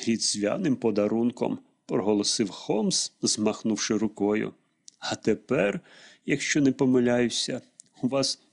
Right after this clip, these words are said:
якраз вистачить часу, щоб встигнути на найближчий оксфордський потяг.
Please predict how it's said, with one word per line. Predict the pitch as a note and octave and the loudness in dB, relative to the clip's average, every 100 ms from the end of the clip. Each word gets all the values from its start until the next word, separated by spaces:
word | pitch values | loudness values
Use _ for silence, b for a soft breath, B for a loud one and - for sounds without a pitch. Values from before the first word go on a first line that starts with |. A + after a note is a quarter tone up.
| - | -2
якраз | A2+ A#2+ - B3 D4 B2+ | 0 0 -2 0 0 2
вистачить | A2 G#2 - G#2 A2 G2+ | 0 0 0 0 -2 -4
часу, | - E3 G#3+ F#3 F#3 F3+ B B | -2 0 0 0 -2 -4 B B
щоб | B - D4+ | B -10 -6
встигнути | - - C3 A2 A#2 - A#2+ - - | -4 0 2 4 2 0 -4 -4 -6
на | G2+ A#2 | 0 2
найближчий | A2+ G#2 G2+ C#3+ G#3 - - - | 2 0 0 0 0 0 -2 -2
оксфордський | - B2 - B2 G#2+ - B2+ | 0 0 0 -2 -2 -2 -2
потяг. | - - G#2+ A#2+ A#2 - | -2 -2 0 0 -4 -6